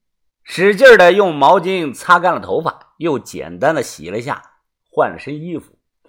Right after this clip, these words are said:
没开灯，我坐在椅子上抽烟，想事儿啊。墙上的表是一点半，雨势渐小了。“云峰，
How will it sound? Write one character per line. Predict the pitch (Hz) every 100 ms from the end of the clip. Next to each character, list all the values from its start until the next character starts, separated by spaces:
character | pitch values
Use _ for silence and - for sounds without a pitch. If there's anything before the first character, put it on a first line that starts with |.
| _ _ _
没 | 175 269
开 | 254 262
灯， | 269 269 110
我 | 131
坐 | 190 175
在 | 135
椅 | 101
子 | 101
上 | 143 120
抽 | 139 147
烟， | 160 160 _ _ _
想 | - - - -
事 | -
儿 | 180 -
啊。 | - _ _ _ _ _ _ _ -
墙 | - 220 339 330
上 | 320
的 | 180
表 | 123 98 117
是 | 135 185 -
一 | 247 180
点 | - 62 85
半， | - - _ _
雨 | 139 143
势 | 156 226 151
渐 | 101 196 139
小 | 82 - - -
了。 | - _ _ _ _ _ _ _ _
“云 | 208 233
峰， | 269 277